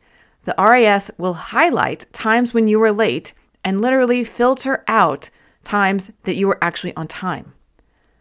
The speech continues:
A lot of times, the stories we tell ourselves come from past experience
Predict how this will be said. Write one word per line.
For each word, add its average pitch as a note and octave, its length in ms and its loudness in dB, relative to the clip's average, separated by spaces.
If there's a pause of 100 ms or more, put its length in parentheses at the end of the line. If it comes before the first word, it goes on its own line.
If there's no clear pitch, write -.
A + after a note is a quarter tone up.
(760)
A F3+ 80 -6
lot D4+ 180 2
of E4 60 -4
times, D#3+ 320 -4
the F#3+ 80 -4
stories A#3+ 340 2
we A3+ 60 0
tell A3 240 0
ourselves D#3 440 0
come A3 280 -4
from A3 260 0
past F3 320 0
experience D#3+ 580 -6